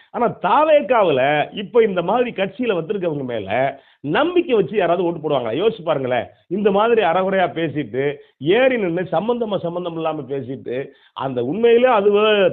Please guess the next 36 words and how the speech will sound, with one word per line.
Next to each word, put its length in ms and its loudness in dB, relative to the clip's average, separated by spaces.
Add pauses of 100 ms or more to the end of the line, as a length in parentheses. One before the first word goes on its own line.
தாவேக்கா 520 2
மாநாடா 520 0
இல்ல 160 -2
நாம் 340 -2
தமிழர் 280 0
கட்சி 240 -4
எதிர்ப்பு 320 -4
மாநாடுங்கிற 500 -2
அளவுக்கு 300 0
ஒரு 120 -2
சில 120 -2
பேர் 200 0
பேச 260 -4
ஆரம்பிச்சிட்டாங்க. 480 -4
"வாடி 300 -2
மாப்பிளே" 580 0 (280)
அப்படின்னு. 400 0 (200)
இது 200 -8
சொல்றதுக்கு 400 2
வேணா 220 0
நல்லா 280 2
இருக்கலாம், 360 -2
ரசிக்கிறதுக்கு 540 -4
நல்லா 260 -2
இருக்கலாமே 360 -4
தவிர, 340 -6 (140)
இது 140 -6
ஓட்டா 520 2
மாறுமா 360 2
அப்படிங்கிற 440 0 (200)
இந்த 400 -2
சூழல் 520 -2
எல்லாமே 520 0
சேர்த்து 340 0
இதுக்குள்ள 260 -6
இருக்கு. 380 -8